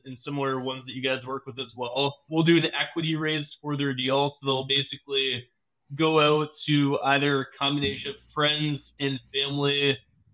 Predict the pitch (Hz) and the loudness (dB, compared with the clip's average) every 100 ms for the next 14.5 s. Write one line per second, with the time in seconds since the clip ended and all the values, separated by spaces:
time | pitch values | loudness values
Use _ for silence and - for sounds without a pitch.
0 | _ - 147 151 143 156 139 - 139 139 | _ -6 0 2 2 0 -2 -4 0 4
1 | 139 139 127 120 139 143 139 135 143 143 | 4 4 -2 -12 -4 0 4 4 4 4
2 | 139 135 120 - _ _ _ - 151 170 | 2 0 -4 -14 _ _ _ -2 4 4
3 | 170 170 160 - - 170 165 160 151 151 | 2 0 0 -2 -8 0 2 2 -2 0
4 | 147 147 131 - 147 147 147 147 139 - | 4 4 2 -2 -2 -2 0 0 0 -2
5 | 139 - 123 127 135 - 135 127 120 120 | -8 -6 -4 -2 -2 -4 -6 -4 -6 -10
6 | _ _ _ 156 160 - 165 151 175 160 | _ _ _ 0 0 2 -2 -2 0 2
7 | 147 147 135 160 165 135 _ 170 156 170 | 4 2 0 -10 -10 -12 _ -4 -2 4
8 | 202 185 147 147 147 151 147 139 - 160 | 4 4 2 0 0 2 2 2 -2 -2
9 | 156 151 151 151 151 143 135 120 _ _ | -2 0 -2 0 0 0 -2 -6 _ _
10 | _ _ - 165 156 143 143 151 147 143 | _ _ 2 2 4 0 0 -2 -4 -2
11 | 139 135 127 135 127 135 139 135 131 135 | 0 0 0 -2 -2 0 0 -2 -6 -6
12 | 139 131 127 _ _ _ 170 156 156 156 | -6 -4 -6 _ _ _ 4 4 4 -2
13 | 156 147 135 135 135 131 131 127 120 110 | 0 0 4 4 2 -2 -6 -6 -6 -6
14 | 135 135 - 139 | -4 -4 -6 -10